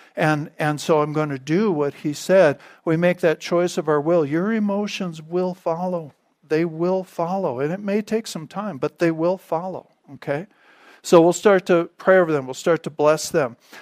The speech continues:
I am not going to enlarge the story,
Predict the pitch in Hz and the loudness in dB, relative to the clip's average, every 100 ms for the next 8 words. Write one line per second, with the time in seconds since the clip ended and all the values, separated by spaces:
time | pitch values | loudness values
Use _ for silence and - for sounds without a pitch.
0 | - - 175 190 180 175 180 190 170 180 | -4 2 4 4 2 2 2 2 -2 -2
1 | 175 175 - 175 180 160 151 156 160 160 | -2 -2 -2 -2 0 -4 0 2 4 4
2 | 165 160 - - 156 - - 170 160 165 | 2 0 -8 -4 -4 -4 -4 -2 0 -2
3 | 156 120 | -4 -8